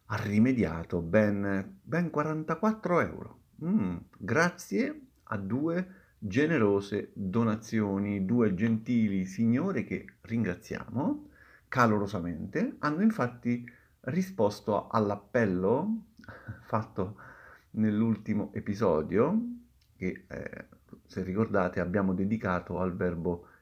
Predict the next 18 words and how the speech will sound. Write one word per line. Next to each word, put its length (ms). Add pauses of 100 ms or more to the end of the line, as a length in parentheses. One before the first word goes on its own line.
(200)
edulcorare. 1160 (360)
Mm? 80 (1080)
Chi 160
gradisce 880
la 440
collaborazione 1160
di 160
Elettra, 760
anche 280
per 120
sentire 640
una 200
voce 680 (400)
aggiuntiva, 800
oltre 360
che 260 (140)
più 140
giovanile, 800